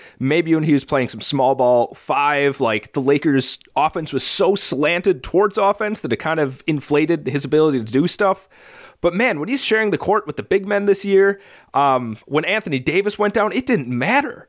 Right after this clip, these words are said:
Like, the Lakers were trucking along. Their o-, offense looked great. They were in, like, the, the one twenties, one twenty, one twenty-one offensive rating for periods of time when he was on the court. I, I don't know, man. He's been, uh, undeniable offensively.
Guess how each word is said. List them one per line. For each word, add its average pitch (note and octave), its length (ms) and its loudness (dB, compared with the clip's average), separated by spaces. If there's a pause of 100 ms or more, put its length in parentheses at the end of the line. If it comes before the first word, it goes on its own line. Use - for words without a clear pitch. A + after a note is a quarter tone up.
(140)
Like, D#3 160 0
the D3+ 80 -2
Lakers G3 400 -2
were B2+ 80 -4
trucking E3+ 320 -2
along. G3 420 0
Their D3+ 180 -2
o-, E3+ 160 -2
offense F#3 380 -2
looked - 180 -6
great. F3 360 -2
They C3+ 80 2
were E3 80 2
in, E3+ 60 -2
like, D#3+ 180 -2
the, A#2+ 260 2
the A2+ 140 -2
one C3 280 -2
twenties, G3+ 600 -2 (160)
one D#3 180 -2
twenty, F3+ 300 0
one E3 140 0
twenty-one D#3 420 0
offensive D3 460 -2
rating D#3+ 260 0
for C#3 140 0
periods D3+ 360 2
of A#2+ 60 -8
time E3+ 400 -2 (380)
when C3+ 140 0
he D3+ 100 2
was C#3+ 100 2
on D3+ 140 0
the C3 80 -4
court. E3+ 420 0 (600)
I, - 40 -18 (160)
I D#3+ 120 0
don't D#3 80 -2
know, B2 160 2
man. A2 260 0
He's E3 240 -4
been, E3+ 160 -2
uh, C#3 220 0
undeniable G#2+ 880 -2
offensively. G#2 680 -8